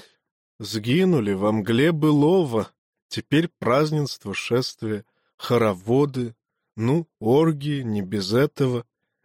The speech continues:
Дионисии. Уступи дорогу толпе вакханок, не тронут тебя, пройдут мимо, а уж одинокая вакханка и вовсе безобидна. Он и перед лицом Зевса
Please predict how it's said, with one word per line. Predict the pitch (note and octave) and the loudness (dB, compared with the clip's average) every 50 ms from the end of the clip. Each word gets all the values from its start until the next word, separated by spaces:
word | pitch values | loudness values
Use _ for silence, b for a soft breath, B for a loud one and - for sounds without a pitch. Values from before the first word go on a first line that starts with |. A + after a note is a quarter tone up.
| _ _ | _ _
Дионисии. | G2+ G2 A2+ C#3 E3 D#3 B2+ A2 G#2 G#2 A2+ C3+ D3 - - - - C3 C3 A#2+ A#2 - _ _ _ _ _ _ _ | -6 0 2 2 4 4 2 2 0 0 0 0 0 -2 -4 -8 -8 -8 -8 -8 -8 -12 _ _ _ _ _ _ _
Уступи | A2 G#2+ - - - B2+ - - G#3 G#3+ | -4 -4 -4 -2 -2 -2 0 0 -2 0
дорогу | F3+ F#3 F3 F3+ G3 F#3+ E3 E3 | 2 2 4 4 2 2 0 -2
толпе | - - C3 B2+ - - E3+ F3 | 0 0 0 -2 0 2 0 2
вакханок, | D#3+ C#3+ B2 - - - D3 D3+ F3+ F#3 F#3 D#3+ - - - | 2 2 0 0 -2 0 2 2 2 2 0 -4 -6 -8 -6
не | A2+ A2 G2+ | -4 -4 -4
тронут | - - A#2 D3+ F#3 G#3+ G#3+ G3 - - _ | -2 -2 0 2 2 2 2 0 -2 -4 _
тебя, | - - G#2+ G#2 G#2 G2 F#2 b b b b b b _ _ | -8 -6 -4 -2 -2 -2 -4 b b b b b b _ _
пройдут | - G#2+ G#2 G2+ F#2 A2+ D3 D#3 - - | -2 0 0 0 2 0 -2 -2 0 0
мимо, | B2+ D3 F3+ G3+ F3+ C3 G2+ - _ _ _ _ _ | 0 2 2 4 2 2 0 -2 _ _ _ _ _
а | A2 A2+ A2 | 0 0 2
уж | G#2 - - - | 0 0 -4 -4
одинокая | A#2 A2+ B2 C#3 D3 C#3 A#2+ - - - A2 A2+ | -2 0 0 2 2 2 0 0 0 0 2 2
вакханка | G2+ G2+ A#2+ B2 - - - - B2 A#2 G#2+ G2+ - - A2 F#2 - _ _ _ _ _ | 2 2 0 -2 -2 -4 -2 0 0 0 0 -2 -6 -8 -10 -10 -12 _ _ _ _ _
и | - A#2+ A#2 | -2 -2 -2
вовсе | F#2+ F#2+ A2+ C3+ E3+ E3+ - - - - G#3 | -2 0 0 0 0 0 -2 -8 -6 -4 -4
безобидна. | F#3 F3 G3+ G3 E3+ F#3 G3 F#3+ F3 E3+ F3 D3 B2 A2+ A#2 A#2 C#3 - _ _ _ _ _ _ _ _ _ _ _ _ _ _ _ C#3 | -2 0 0 0 0 0 0 0 0 0 0 0 0 0 0 -2 -2 -2 _ _ _ _ _ _ _ _ _ _ _ _ _ _ _ 2
Он | C3 C#3 C3+ C3+ - _ _ | 2 4 2 0 -2 _ _
и | D3 B2+ | -4 -4
перед | - - C3+ B2 B2+ A#2+ A#2 | 0 0 2 2 2 2 2
лицом | B2 B2+ A#2 - - C3 C3 B2+ B2+ A#2+ | 0 0 0 0 0 0 2 2 2 0
Зевса | A2 G#2+ A#2+ B2 A#2+ G#2 - - - - G#2 | 0 2 2 2 2 0 -2 -6 -6 -6 -6